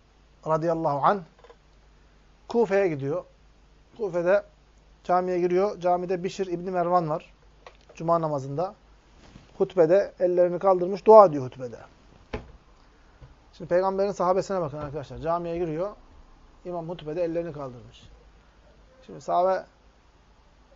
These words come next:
bu az önce söylemiş olduğumuz kaideden hareketle, kuraldan hareketle, sert bir dille ne yapıyor? Eleştiriyor.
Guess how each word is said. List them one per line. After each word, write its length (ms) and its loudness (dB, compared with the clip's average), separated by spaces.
bu 180 -2
az 160 4
önce 180 0
söylemiş 360 -2
olduğumuz 360 -4
kaideden 520 2
hareketle, 540 -4
kuraldan 420 -2
hareketle, 600 -10
sert 360 -4
bir 100 -4
dille 380 -2
ne 60 -4
yapıyor? 420 0
Eleştiriyor. 640 -4